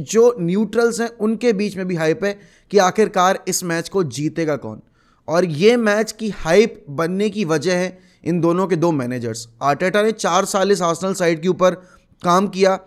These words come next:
and आर्सेनल बोर्ड की तारीफ करनी पड़ेगी कि आर्सेनल के इस सेटअप को उन्होंने टाइम दिया, आर्टेटा को टाइम दिया, आर्टेटा के चुने गए प्लेयर्स को टाइम दिया, and definitely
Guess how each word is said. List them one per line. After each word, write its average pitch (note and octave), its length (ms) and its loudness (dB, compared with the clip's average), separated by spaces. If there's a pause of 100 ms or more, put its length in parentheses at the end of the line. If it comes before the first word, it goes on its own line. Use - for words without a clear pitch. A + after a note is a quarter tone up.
(220)
and E3 100 -4
आर्सेनल F#3+ 340 -2
बोर्ड F#3+ 260 2
की G#3+ 60 -4
तारीफ F3 320 0
करनी E3+ 240 -2
पड़ेगी D3+ 340 -2
कि G3+ 80 -2
आर्सेनल G3 560 -2 (240)
के G#3+ 220 6 (520)
इस C4+ 280 0
सेटअप G#3+ 420 -2
को G3 140 2
उन्होंने F3 340 -2
टाइम F3 420 -4
दिया, E3+ 400 -2 (280)
आर्टेटा D3 460 0
को G3 140 0
टाइम E3+ 300 -4
दिया, D#3+ 180 0
आर्टेटा D3+ 440 -2
के F3+ 240 -4 (380)
चुने G#3 260 2
गए G#3 180 4
प्लेयर्स G3 440 0
को A#3 200 0
टाइम F#3 340 -2
दिया, F3 320 0
and D#3+ 220 -2
definitely D#3 560 -2